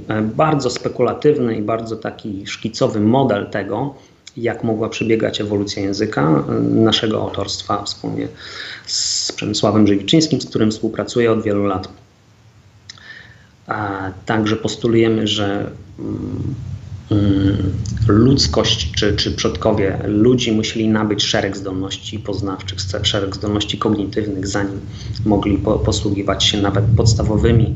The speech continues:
systemami języ-, językopodobnymi, takimi jak protojęzyk. I ponieważ nie mam, e, tyle czasu, żeby przedyskutować je wszystkie, em,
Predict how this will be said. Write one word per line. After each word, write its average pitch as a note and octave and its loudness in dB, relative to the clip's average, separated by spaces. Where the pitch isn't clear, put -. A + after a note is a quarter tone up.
systemami G#2 -2
języ-, G2+ -2
językopodobnymi, A2 0
takimi - -4
jak G2 -8
protojęzyk. G2+ -4
I D3 0
ponieważ D3+ 4
nie F3 4
mam, C#3 0
e, A2+ -4
tyle A#2+ 2
czasu, B2+ -2
żeby A#2+ -2
przedyskutować B2 0
je A#2+ -2
wszystkie, A#2+ -2
em, A2 -6